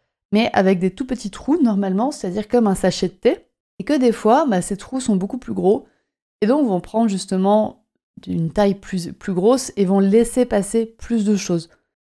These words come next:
On va donc passer sur une passoire à nouilles, par exemple. Voilà pour le rôle global de l'intestin grêle. Donc vraiment de dégrader, de terminer la dégradation de l'int-, de l'amidon, de commencer la dégradation des matières grasses, des graisses, des sucres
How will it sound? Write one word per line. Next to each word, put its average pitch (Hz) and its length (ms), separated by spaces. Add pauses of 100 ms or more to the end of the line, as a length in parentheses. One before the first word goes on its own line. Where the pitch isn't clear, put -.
On 202 60
va 196 120
donc 226 220
passer 190 280
sur 196 220
une 185 140
passoire 208 640 (220)
à 190 80
nouilles, 185 300
par 180 220
exemple. 160 440 (280)
Voilà 247 260
pour 233 200
le 202 160
rôle 254 460
global 196 600
de 185 140
l'intestin 208 520
grêle. 175 420
Donc 175 240
vraiment 190 480
de 170 500
dégrader, 208 840 (100)
de 185 80
terminer 214 540
la 180 100
dégradation 180 560
de 180 60
l'int-, 165 300
de 165 300
l'amidon, 165 560 (280)
de 196 100
commencer 240 840 (400)
la 185 140
dégradation 202 640
des 190 120
matières 175 360
grasses, 202 380
des 180 140
graisses, 190 400
des 175 120
sucres - 520